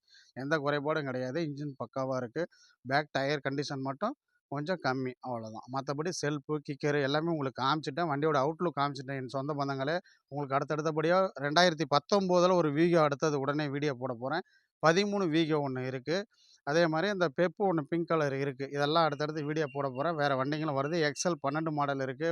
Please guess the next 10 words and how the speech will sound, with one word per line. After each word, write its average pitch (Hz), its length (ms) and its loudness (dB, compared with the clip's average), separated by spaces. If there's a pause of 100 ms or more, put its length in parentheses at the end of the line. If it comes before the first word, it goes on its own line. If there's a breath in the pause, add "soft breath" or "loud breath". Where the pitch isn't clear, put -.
பதி, 139 240 -4 (120)
பத்து 143 260 -4
மாடல் 147 320 -2
எக்ஸ் 131 180 -8
எல் 143 80 -4
ஹெவி 135 160 -4
டியூட்டி 139 240 -6
இருக்கு. 127 260 -6 (400 loud breath)
இதெல்லாம் 156 320 6
வரும். 160 300 4